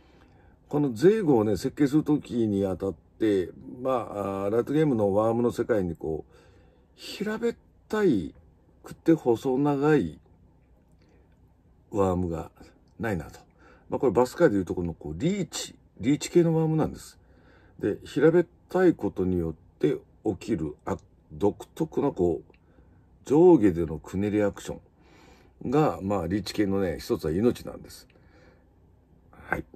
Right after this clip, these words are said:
従って、下に重りがついてて、途中に枝巣があって、そこに、えー、フックセットしてワームをつける際には、こういうこう、扁平のね、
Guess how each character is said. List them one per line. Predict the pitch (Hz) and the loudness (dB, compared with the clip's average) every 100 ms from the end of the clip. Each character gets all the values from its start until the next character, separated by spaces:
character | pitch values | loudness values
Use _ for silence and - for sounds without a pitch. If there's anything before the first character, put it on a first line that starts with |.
| _ _ _ _ - _ _ _ _ _ _ | _ _ _ _ -20 _ _ _ _ _ _
従 | - - 117 | -10 -2 0
っ | 110 - _ _ | 0 -4 _ _
て、 | 135 107 - | 4 4 2
下 | - - 175 | -8 -2 2
に | 190 | 4
重 | 123 95 | 6 4
り | 90 | 4
が | 87 | 2
つ | 80 - | -2 -8
い | 76 | -8
て | - | -8
て、 | 69 67 62 | -10 -8 -8
途 | - 117 | -8 -8
中 | - 165 | 2 4
に | 135 95 | 6 2
枝 | 87 95 | 2 0
巣 | 87 90 | -2 -2
が | 90 | -2
あ | |
っ | 87 | -2
て、 | _ - - | _ -14 -14
そ | - - | -6 -6
こ | - 160 | 2 2
に、 | 156 165 160 101 - - - - - _ - _ | 4 4 4 0 -8 -20 -20 -20 -20 _ -20 _
え | 82 87 82 78 | -8 -4 -4 -4
ー、 | |
フ | 117 | -6
ッ | 107 | -8
ク | - 95 | -8 -2
セ | 101 | -2
ッ | |
ト | 90 - 80 | -4 -6 -8
し | - | -4
て | 80 | -4
ワ | 80 90 95 | -2 -2 -2
ー | 92 | -2
ム | 92 | -4
を | 87 | -6
つ | - - | -10 -8
け | 87 | -6
る | 78 | -6
際 | - 67 67 | -10 -12 -12
に | 67 | -14
は、 | 65 - _ - - - _ | -16 -20 _ -20 -20 -20 _
こ | 151 | 4
う | 156 | 6
い | |
う | 151 | 6
こ | - 82 | 4 -2
う、 | |
扁 | 71 147 175 185 _ - | 0 0 0 -2 _ 6
平 | 175 170 | 8 8
の | 165 165 | 4 4
ね、 | 127 87 | 2 0